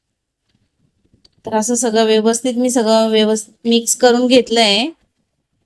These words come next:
आता मी ते अर्धा तासासाठी झाकण लावून ठेवून देते. इथे अर्धा तास झाला आहे, तर आपण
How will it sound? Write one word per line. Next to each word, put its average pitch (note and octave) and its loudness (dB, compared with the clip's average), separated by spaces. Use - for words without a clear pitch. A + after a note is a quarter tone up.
आता A#3 -2
मी A#3+ 0
ते B3+ 0
अर्धा A3+ -2
तासासाठी A#3+ -4
झाकण A3 -2
लावून A3+ 0
ठेवून C4+ 2
देते. E3+ -2
इथे B3 -10
अर्धा A3+ -8
तास A#3 -6
झाला G#3+ -8
आहे, G#3 -8
तर A3 -14
आपण A#3+ -8